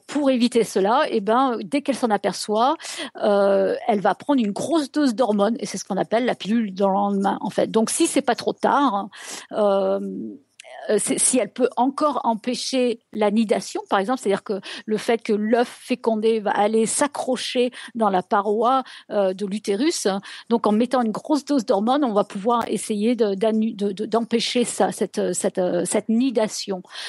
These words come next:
Donc c'est ça la pilule du lendemain, c'est une grosse dose d'hormones pour essayer, ben, de, de, de finalement, euh, aller parer au pire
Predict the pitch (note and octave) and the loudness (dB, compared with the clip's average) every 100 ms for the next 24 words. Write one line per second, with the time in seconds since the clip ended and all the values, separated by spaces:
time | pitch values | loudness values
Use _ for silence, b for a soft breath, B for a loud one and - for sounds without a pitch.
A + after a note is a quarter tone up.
0 | B B - A3 B3 A3+ - B3+ G3+ G#3 | B B 0 2 4 2 4 2 2 -2
1 | G3+ G3 F#3+ F#3+ F#3+ A#3 G3+ G3 A#3 B3 | -6 -4 -4 -2 0 0 0 0 0 0
2 | C4 A#3 A#3 A3 A3 B3+ B3+ A3 G#3 G3+ | 0 0 0 2 2 2 0 0 -2 -2
3 | G3+ G#3+ B3 G3+ G3 F#3+ F#3+ F#3+ G#3+ G3+ | 0 0 2 0 2 2 0 0 0 0
4 | G3+ G3+ G3 F#3 F#3+ F#3 A3 A3 G#3 A#3 | 0 2 2 2 0 -2 -2 0 0 0
5 | B3+ A3 F#3+ G3+ G#3 - G3 A3+ A#3 G3+ | 0 0 0 0 -2 0 0 0 -2 -4
6 | - C#4+ | -4 -2